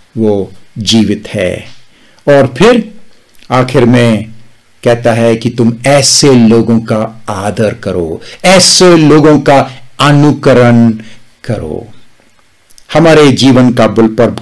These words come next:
क्या बुलाहट है? What is the call on our lives?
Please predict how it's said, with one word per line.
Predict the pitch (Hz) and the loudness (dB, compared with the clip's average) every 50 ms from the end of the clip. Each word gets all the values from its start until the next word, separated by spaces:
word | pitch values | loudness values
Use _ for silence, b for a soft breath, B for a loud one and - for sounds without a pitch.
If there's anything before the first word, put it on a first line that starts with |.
| - | -4
क्या | - 147 147 156 | 0 0 2 2
बुलाहट | 131 117 110 107 101 101 - 95 - - | 2 2 0 0 -2 -4 -8 -12 -12 -12
है? | - 78 - - | -14 -14 -4 0
What | 151 190 | 0 2
is | 185 214 170 | 2 0 0
the | 147 170 - - - - | 0 -2 -4 -4 -2 0
call | 165 160 147 139 117 107 104 110 113 113 B B B B B B B - | 2 4 4 4 4 2 0 -2 -4 -6 B B B B B B B -2
on | 131 127 127 | 0 0 0
our | 127 120 113 110 104 107 107 | 0 -2 -2 0 0 0 -2
lives? | 104 98 92 92 92 - - - - - - | -2 -4 -8 -8 -8 -10 -10 -8 -10 -12 -14